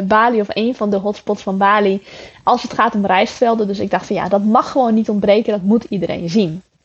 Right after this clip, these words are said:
Nou, op zeven oktober hadden we een, eh, live sessie van Tineke na het ontbijt. Eh, Tineke Zwart, die had, eh,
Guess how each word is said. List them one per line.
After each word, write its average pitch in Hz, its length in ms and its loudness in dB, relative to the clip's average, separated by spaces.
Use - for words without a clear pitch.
Nou, - 220 -6
op 294 320 2
zeven 247 440 0
oktober 254 680 0
hadden 277 340 2
we 233 360 2
een, 240 440 0
eh, 226 160 -4
live 302 280 2
sessie 285 260 -2
van 214 140 -4
Tineke 392 500 0
na 330 200 0
het 294 120 -2
ontbijt. 214 600 2
Eh, 233 140 2
Tineke 285 380 0
Zwart, 277 300 0
die 254 140 2
had, 233 440 -2
eh, 202 360 -8